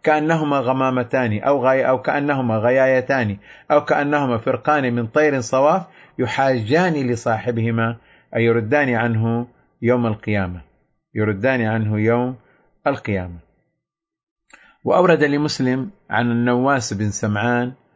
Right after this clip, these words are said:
عن النواس بن سمعان قال: "سمعت النبي صلى الله عليه وسلم يقول: يؤتى بالقرآن يوم القيامة وأهله الذين كانوا يعملون به"، لاحظ،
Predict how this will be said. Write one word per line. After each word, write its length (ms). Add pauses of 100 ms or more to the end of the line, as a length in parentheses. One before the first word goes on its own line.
(220)
عن 200
النواس 520
بن 160
سمعان 600 (400)
قال: 260
"سمعت 360
النبي 480
صلى 280
الله 360
عليه 260
وسلم 440
يقول: 420 (340)
يؤتى 340
بالقرآن 580
يوم 300
القيامة 640 (400)
وأهله 720
الذين 440
كانوا 360
يعملون 580
به"، 360
لاحظ، 320